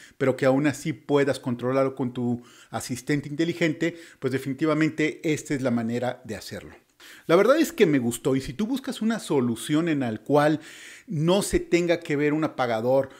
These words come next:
eh, eh, eh, porque mucha gente quiere hacer eso, ¿no? Que la ja-, que la casa, que, que tu hogar, que tu oficina se vea como si no le hubieras puesto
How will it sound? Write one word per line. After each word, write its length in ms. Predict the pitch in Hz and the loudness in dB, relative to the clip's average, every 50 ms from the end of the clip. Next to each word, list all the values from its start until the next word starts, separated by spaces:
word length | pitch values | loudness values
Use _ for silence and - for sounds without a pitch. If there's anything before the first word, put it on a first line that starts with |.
| - - _ _ _ _ - | -20 -20 _ _ _ _ -8
eh, 320 | 113 123 123 117 113 - - | -6 -6 -6 -6 -8 -8 -10
eh, 160 | - - - - | -14 -14 -10 -10
eh, 80 | 139 135 | -12 -10
porque 260 | - 151 - - 202 | -10 -10 -10 -6 -4
mucha 180 | 214 208 - 226 | -4 -4 -4 -6
gente 380 | - - 240 240 - 214 214 | -4 -2 -2 -2 -2 -4 -8
quiere 180 | - 190 190 196 | -2 0 2 2
hacer 280 | 180 - - 190 180 196 | 2 0 -2 0 0 0
eso, 260 | 208 - - 143 120 | -2 -2 -4 -4 -2
¿no? 220 | 120 143 165 - | -2 -2 -2 -4
Que 100 | - 143 | -6 -8
la 80 | 127 117 | -8 -6
ja-, 300 | - - - - - - | -6 -6 -8 -8 -10 -6
que 120 | - 143 | -4 -2
la 160 | 131 131 131 | -2 -2 -2
casa, 580 | - 175 180 180 - - - 165 139 127 131 123 | -2 -2 -2 -2 -2 -2 0 0 2 2 0 -2
que, 200 | - - 127 - | -6 -12 -12 -14
que 220 | _ _ - 123 | _ _ -8 -8
tu 500 | 117 - _ _ - 123 120 117 120 117 | -8 -8 _ _ -8 -6 -4 -2 0 0
hogar, 380 | 117 110 117 143 151 165 170 151 | -2 0 0 2 2 2 0 0
que 80 | - 123 | -8 -10
tu 120 | - 127 | -8 -8
oficina 720 | 117 - - 117 - - 165 165 165 151 135 135 131 131 - - - - - _ | -8 -6 -8 -12 -8 -6 -4 -2 0 0 0 0 -2 -6 -10 -20 -20 -20 -20 _
se 240 | - - - 139 123 | -14 -6 -4 -2 0
vea 320 | 135 139 143 151 147 151 | 2 2 2 2 0 0
como 280 | - 143 127 127 123 120 | -2 -2 -2 -2 -2 -4
si 220 | - - - 123 | -6 -6 -4 -2
no 380 | 120 127 127 131 131 139 151 170 | -2 -2 -2 -2 0 0 2 2
le 80 | 165 | 2
hubieras 260 | 151 147 143 151 139 - | 2 0 0 -2 -4 -4
puesto 720 | - - 147 139 139 - - 151 135 131 123 117 113 | -2 0 0 0 0 -2 -2 0 2 2 2 2 0